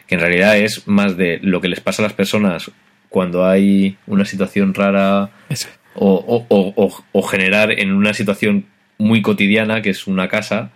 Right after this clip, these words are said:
Speaker 1: eh, una, una cosa, una tensión, ¿no? Unas expectativas relacionadas con la ciencia ficción. Eh, bueno, eh, esto es, íbamos a hablar de otra película y estamos hablando de la anterior. <laughs> Esto es Extraterrestre.
Speaker 2: <laughs>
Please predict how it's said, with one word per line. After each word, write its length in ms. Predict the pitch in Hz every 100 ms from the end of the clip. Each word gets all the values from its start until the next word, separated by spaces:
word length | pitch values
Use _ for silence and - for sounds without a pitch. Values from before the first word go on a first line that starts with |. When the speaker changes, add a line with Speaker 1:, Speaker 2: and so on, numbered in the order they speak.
| _ _ _ -
Speaker 1:
eh, 460 | 95 85 80 - _ _ -
una, 280 | 98 92 -
una 440 | 95 85 87 85
cosa, 420 | - 87 85 82 80 78 - - _ _
una 180 | 92 90
tensión, 520 | 92 85 - 101 101
¿no? 180 | 95 113
Unas 260 | 92 92 98
expectativas 580 | - 95 87 92 92 92
relacionadas 380 | 85 87 82 -
con 120 | 80
la 60 |
ciencia 220 | - - 80
ficción. 360 | - - 80 - _ _ _ _ _ _ _ _ _ _ _
Eh, 460 | - 85 80 - -
bueno, 280 | - 98 76 -
eh, 120 | 69
esto 280 | 107 - 131
es, 140 | 131 - - - - - _
íbamos 260 | 107 135 139
a 40 |
hablar 120 | 131
de 60 | 127
otra 140 | 127
película 280 | 185 123 151
y 40 | 101
estamos 220 | 110 117
hablando 200 | 110 120
de 60 |
la 80 | 110
anterior. 360 | 101 82 101 - -
<laughs> 80 |
Esto 220 | 110 - 117
es 140 | 120
Extraterrestre. 640 | - - 127 131 120 120 - - - -
Speaker 2:
<laughs> 300 | 196 202 180